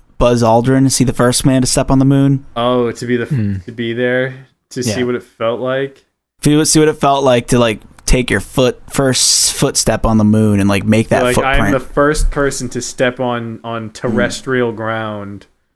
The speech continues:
Speaker 2: It's
Speaker 1: Yeah.
Speaker 2: not terrestrial ground. To step on ground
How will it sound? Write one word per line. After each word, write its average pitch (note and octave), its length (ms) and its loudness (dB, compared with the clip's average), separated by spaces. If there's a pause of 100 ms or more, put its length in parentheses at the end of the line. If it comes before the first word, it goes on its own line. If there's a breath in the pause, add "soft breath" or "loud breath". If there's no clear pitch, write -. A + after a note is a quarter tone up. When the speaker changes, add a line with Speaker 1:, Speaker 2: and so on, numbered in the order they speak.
(180)
Speaker 2:
It's B2 200 -2
Speaker 1:
Yeah. A#2 120 2
Speaker 2:
not F2+ 200 2
terrestrial A2 520 -6
ground. G#2+ 340 -8
To - 80 -16
step B2+ 260 -4
on B2 200 -2
ground A2+ 680 -6